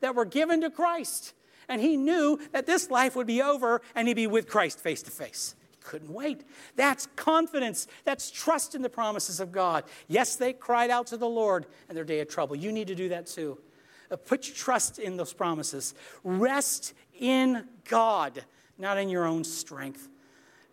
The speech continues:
Proclaim the salvation of God around you. And have peace in those times of trouble. Peace be with you. Let's pray.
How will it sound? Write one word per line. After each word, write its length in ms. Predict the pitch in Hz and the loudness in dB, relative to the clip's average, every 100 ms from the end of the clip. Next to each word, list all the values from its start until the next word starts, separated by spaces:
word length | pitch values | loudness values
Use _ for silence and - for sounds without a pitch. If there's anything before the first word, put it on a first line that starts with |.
| _ | _
Proclaim 800 | - 170 - - 208 208 196 175 | -6 -6 -6 -6 -2 -2 0 -2
the 80 | 156 | -4
salvation 720 | - 165 135 139 127 - 127 | -6 -6 -8 -8 -8 -8 -12
of 100 | 120 | -16
God 240 | - - - | -20 -20 -20
around 420 | - 110 - - | -20 -20 -20 -20
you. 120 | 120 - _ _ _ _ _ _ - | -20 -20 _ _ _ _ _ _ -10
And 280 | 139 139 | -6 -6
have 360 | - 202 226 - | -6 -8 -8 -8
peace 640 | - 277 226 - - - - _ _ _ _ _ _ | -2 0 0 -2 -4 -6 -14 _ _ _ _ _ _
in 120 | 151 147 | -12 -8
those 180 | 143 | -8
times 320 | - 151 151 170 | -8 -8 -8 -10
of 80 | |
trouble. 400 | 170 190 202 127 - _ _ _ _ _ _ | -10 -6 -6 -8 -16 _ _ _ _ _ _
Peace 420 | - 262 302 - 165 | -6 0 0 0 -4
be 180 | 233 | -4
with 260 | 233 269 247 | -4 -4 -4
you. 240 | 190 131 - - _ _ _ _ _ _ _ _ _ _ - | -4 -6 -10 -20 _ _ _ _ _ _ _ _ _ _ -14
Let's 160 | 151 | -12
pray. 320 | - 156 120 | -10 -10 -10